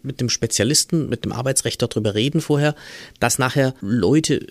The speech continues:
mitgehen, also Arbeitnehmer mit übergehen nach sechs dreizehn a, die ich gar nicht haben wollte, mit denen ich gar nicht gerechnet habe. Die nachher sagen, ja, aber hin und wieder habe ich schon zu tun gehabt mit diesem Bereich. Und immer dann, wenn die glauben, dass sie bei mir später als Käufer eine bessere Zukunft haben,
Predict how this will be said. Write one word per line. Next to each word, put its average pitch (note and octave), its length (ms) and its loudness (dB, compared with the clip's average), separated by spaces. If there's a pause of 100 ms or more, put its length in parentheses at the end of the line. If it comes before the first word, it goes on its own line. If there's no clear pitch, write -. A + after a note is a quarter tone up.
mitgehen, D#3 720 2
also G#2+ 200 -2
Arbeitnehmer A#2+ 520 2
mit D3+ 220 4
übergehen D#3 560 2
nach C3+ 140 -2
sechs - 180 -4
dreizehn A#2 380 -2
a, C3+ 180 2 (540)
die C#3+ 80 2
ich C3+ 100 0
gar - 160 2
nicht B2+ 160 -2
haben C#3 240 0
wollte, A2 180 4
mit G#2+ 120 0
denen A2 120 4
ich G#2+ 100 -2
gar D#2 100 0
nicht - 160 -4
gerechnet A#2 420 0
habe. - 260 -12
Die A2 120 -2
nachher A2+ 220 2
sagen, A2 260 0
ja, C3 100 2
aber D3 120 0
hin D3 180 4
und B2 120 4
wieder E3 240 0
habe D#3+ 160 -4
ich - 80 -2
schon E3 200 4
zu - 100 -2
tun F#3 300 2
gehabt D#3+ 320 -2
mit D#3+ 140 2
diesem D#3+ 220 2
Bereich. D3 460 0 (580)
Und D3+ 240 4
immer D3+ 180 4
dann, C3+ 180 2
wenn A#2 100 4
die A2+ 80 0
glauben, C#3 380 4
dass C3+ 160 2
sie C3 80 2
bei G#2 320 2
mir C3 340 4
später D#3 580 2
als - 180 -2
Käufer C#3 360 2
eine C#3 160 2
bessere A#2+ 440 0
Zukunft - 540 -2
haben, D3+ 360 -2